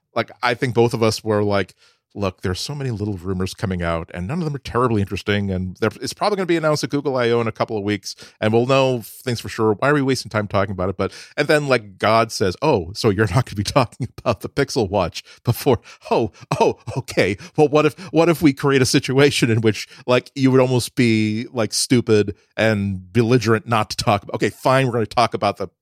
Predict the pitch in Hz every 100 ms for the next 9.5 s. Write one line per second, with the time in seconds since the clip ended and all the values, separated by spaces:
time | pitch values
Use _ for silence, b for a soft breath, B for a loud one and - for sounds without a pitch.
0 | _ _ - - 80 82 76 - 78 71
1 | 71 - 87 - - 78 - - - -
2 | 107 110 107 107 123 180 185 - 160 151
3 | 151 208 160 127 127 127 123 120 - 120
4 | - 143 156 - 120 - 123 110 101 -
5 | 135 123 117 - 131 147 185 190 b b
6 | b - 113 113 113 107 95 95 135 135
7 | 113 120 120 123 127 123 - 123 - 143
8 | 139 117 107 113 107 107 - 117 123 110
9 | 104 - 95 90